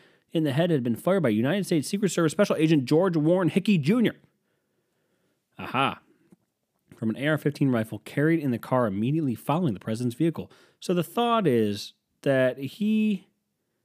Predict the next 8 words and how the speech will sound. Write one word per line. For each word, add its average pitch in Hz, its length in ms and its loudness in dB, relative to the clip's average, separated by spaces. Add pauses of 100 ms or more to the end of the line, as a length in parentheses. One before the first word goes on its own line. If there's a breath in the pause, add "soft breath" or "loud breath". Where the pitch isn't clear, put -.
(720)
was, 117 240 -2
yes, 160 400 0 (100)
shot. 104 600 -4 (1600)
Okay, 131 240 0
so 127 120 0
here's 156 300 4
the 151 120 -4
th-, - 120 -18